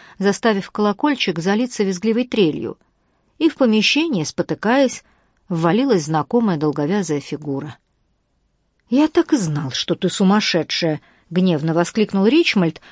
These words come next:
вырывая из рук Алиды футляр. «Твой мозг вообще работает или только генерирует бредовые сказки?» «Молодой человек, у нас принято вести себя прилично»,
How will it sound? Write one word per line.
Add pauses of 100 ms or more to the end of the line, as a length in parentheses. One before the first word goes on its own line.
(140)
вырывая
из
рук
Алиды
футляр. (560)
«Твой
мозг
вообще
работает (240)
или
только
генерирует
бредовые
сказки?» (1120)
«Молодой
человек,
у
нас
принято
вести
себя
прилично»,